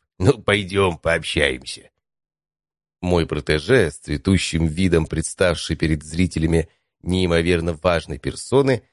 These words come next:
стоял в дверном проеме и оценивающим взглядом обводил всех находящихся в ординаторской. На Евгении его взгляд задержался дольше,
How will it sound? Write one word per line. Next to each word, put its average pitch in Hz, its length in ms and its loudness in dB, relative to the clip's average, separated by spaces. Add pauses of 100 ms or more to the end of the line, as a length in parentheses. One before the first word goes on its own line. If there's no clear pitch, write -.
(220)
стоял 104 560 -2
в 101 80 -16
дверном 92 460 2
проеме 101 500 0
и 95 220 -4
оценивающим 120 960 0
взглядом 87 580 0
обводил 78 480 0
всех - 440 -2
находящихся 80 840 -2
в 73 60 -2
ординаторской. - 800 -8 (920)
На 85 80 -6
Евгении 98 720 0
его 87 280 2
взгляд 85 380 0
задержался 92 580 0
дольше, 104 520 0